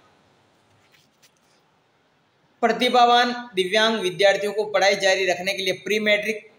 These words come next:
पोस्ट मैट्रिक, मुख्यमंत्री उच्च शिक्षा छात्रवृत्ति योजना के तहत पाँच सौ रुपये की अतिरिक्त वित्तीय सहायता प्रदान करना, ये भी दिव्यांगजन मांग रहे हैं कि दिव्यांगजनों को छात्रवृत्ति में, scholarship में पाँच सौ रुपये अधिक दिए जाएं।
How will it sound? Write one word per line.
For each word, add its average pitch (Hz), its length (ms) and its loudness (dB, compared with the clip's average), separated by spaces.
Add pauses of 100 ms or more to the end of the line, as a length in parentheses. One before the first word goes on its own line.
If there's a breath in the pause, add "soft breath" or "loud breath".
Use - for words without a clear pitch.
पोस्ट 196 300 -2
मैट्रिक, 208 520 -4
मुख्यमंत्री 202 500 -4
उच्च 214 200 -12
शिक्षा 214 260 -6
छात्रवृत्ति 208 640 -4
योजना 185 260 -4
के 190 100 -4
तहत - 460 -2 (180)
पाँच 233 240 0
सौ 247 80 0
रुपये 233 260 0
की 226 220 -6
अतिरिक्त 226 360 -4
वित्तीय 196 320 -4
सहायता 190 340 2
प्रदान 180 460 -2
करना, 180 560 -2 (100)
ये 165 100 0
भी 202 100 -2
दिव्यांगजन 190 480 0
मांग 185 280 -2
रहे 190 100 2
हैं 190 100 0
कि 190 80 -10
दिव्यांगजनों 180 560 -4
को 190 100 -6
छात्रवृत्ति 190 540 -4
में, 147 160 -8
scholarship 202 480 -6
में 156 160 -10
पाँच 202 260 0
सौ 214 60 -8
रुपये 202 200 -4
अधिक 185 220 -4
दिए 185 260 0
जाएं। 170 280 0